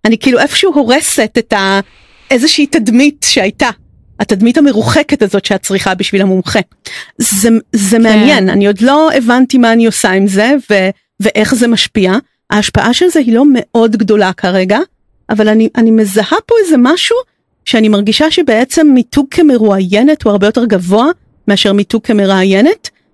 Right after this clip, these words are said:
Speaker 1: ושמדי פעם אני מקבלת תגובות ש-, שאין לי לגיטימציה להתבטא,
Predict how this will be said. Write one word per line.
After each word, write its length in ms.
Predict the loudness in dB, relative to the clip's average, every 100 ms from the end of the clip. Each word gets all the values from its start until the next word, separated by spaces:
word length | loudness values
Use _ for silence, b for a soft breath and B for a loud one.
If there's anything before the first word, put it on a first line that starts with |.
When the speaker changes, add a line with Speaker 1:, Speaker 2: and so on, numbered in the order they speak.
| _
Speaker 1:
ושמדי 420 | -2 0 0 0 -2
פעם 220 | -2 0 2
אני 100 | 2
מקבלת 420 | 2 0 0 0
תגובות 540 | 0 -2 0 0 -2
ש-, 120 | -2 0 0 -2 -6 _ -6
שאין 300 | -4 0 2
לי 100 | 2
לגיטימציה 840 | 2 0 -2 0 0 0 -2 -2
להתבטא, 520 | 0 -2 -4 -6 -4